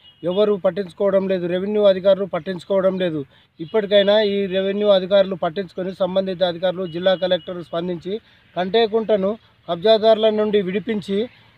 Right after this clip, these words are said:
ఈ రైతులకు, ఊ, ఇది నీటిని నింపి రైతులకు అందించే విధంగా చర్యలు చేపట్టాలని,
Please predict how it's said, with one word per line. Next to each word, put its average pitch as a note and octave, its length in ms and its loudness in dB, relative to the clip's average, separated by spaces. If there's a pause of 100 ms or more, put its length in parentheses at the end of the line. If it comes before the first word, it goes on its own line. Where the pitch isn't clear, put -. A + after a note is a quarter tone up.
(120)
ఈ F3+ 60 -4
రైతులకు, G3 680 0 (440)
ఊ, G3 280 0
ఇది F3+ 520 -6 (200)
నీటిని A3 360 -2
నింపి G#3+ 300 0
రైతులకు G#3 540 4
అందించే G#3 520 2
విధంగా G3+ 500 4 (340)
చర్యలు G#3+ 280 4
చేపట్టాలని, G3+ 840 2